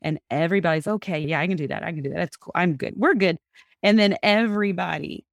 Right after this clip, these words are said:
listens to their partner and then responds and says, "What I was doing," I'm like, "Hold on.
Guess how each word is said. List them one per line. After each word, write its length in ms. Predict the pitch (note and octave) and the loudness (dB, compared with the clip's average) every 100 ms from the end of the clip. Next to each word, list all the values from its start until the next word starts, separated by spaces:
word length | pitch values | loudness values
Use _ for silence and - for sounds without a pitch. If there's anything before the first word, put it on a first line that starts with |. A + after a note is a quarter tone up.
| _ _ _ _ _ _ - | _ _ _ _ _ _ -6
listens 480 | F#3+ G3 A3+ A#3 - | 2 2 4 0 0
to 60 | |
their 180 | A#3 B3+ | 0 -2
partner 680 | - G#3 E3+ E3 E3 D#3 E3 _ _ _ | 0 0 0 -2 -4 -4 -8 _ _ _
and 180 | F3+ F3 | -2 0
then 120 | E3 | -2
responds 840 | D#3+ D#3+ - E3+ D3 D3 - - - | -2 -6 -8 -8 -8 -8 -10 -12 -6
and 120 | D#3+ | -6
says, 260 | - D3+ C#3+ - | -2 -4 -6 -2
"What 140 | A3 | 2
I 160 | B3 F4+ | 2 2
was 180 | E4+ - | 0 0
doing," 300 | G#3+ G3 F3+ | 2 4 2
I'm 80 | F#3 | 2
like, 160 | E3+ | 0
"Hold 280 | F3+ B3 G#4+ A#4+ A4+ G#4 G#4 | 0 0 2 2 2 2 2
on. 180 | A#3 | 0